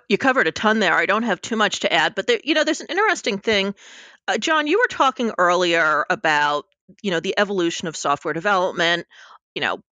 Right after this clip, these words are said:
moving things, checking things into the repository, deploying to cloud, putting it through the pipeline. There's a ton of dev tooling in there, right? You know, things that you're using every day. And what you don't want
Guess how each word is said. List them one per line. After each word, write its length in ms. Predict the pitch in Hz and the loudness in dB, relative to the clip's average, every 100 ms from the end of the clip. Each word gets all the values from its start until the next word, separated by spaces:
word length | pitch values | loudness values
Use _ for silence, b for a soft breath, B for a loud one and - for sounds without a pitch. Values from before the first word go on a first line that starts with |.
| - _ _ _ | -20 _ _ _
moving 440 | 180 196 202 190 | -2 0 0 -2
things, 440 | - 190 175 175 - | -2 -2 -2 -6 -4
checking 300 | 208 185 190 | -4 -2 -2
things 220 | 208 180 | -2 -2
into 180 | 180 190 | -2 -2
the 80 | |
repository, 680 | 180 180 185 175 175 170 151 | -2 0 -2 -2 -2 0 0
deploying 420 | 143 - 175 165 | -2 -2 0 0
to 60 | 165 | -2
cloud, 360 | - 160 139 | 0 0 0
putting 180 | - 175 | -2 -2
it 100 | 160 | -2
through 120 | - | -2
the 80 | 160 | -6
pipeline. 540 | - 156 147 - 113 - B B B B | -2 -2 -2 -2 -4 -4 B B B B
There's 180 | 381 466 | -4 0
a 80 | 508 - | -2 -2
ton 440 | - 226 190 185 | -4 0 2 2
of 160 | 170 - | 0 2
dev 240 | 165 156 | 2 2
tooling 400 | - 330 196 127 | -2 0 0 -2
in 140 | - | -12
there, 220 | 69 - - _ | -6 -4 -4 _
right? 320 | 135 139 233 - _ _ _ _ - | -2 0 0 -4 _ _ _ _ -4
You 80 | |
know, 140 | 190 170 - - | 0 0 -2 -2
things 200 | 208 220 | -2 0
that 120 | - | -2
you're 100 | 240 | -2
using 400 | 190 190 175 170 | 0 0 0 0
every 240 | 147 151 | 0 -2
day. 340 | 143 117 - - _ B B B B B - | -2 0 -2 -6 _ B B B B B -2
And 500 | 220 214 208 208 208 _ | 2 4 4 2 -2 _
what 240 | 190 294 | 0 0
you 300 | - 480 381 | 0 -8 -8
don't 320 | 208 180 208 - | 2 2 2 -2
want 480 | 151 156 392 - | -2 0 0 -2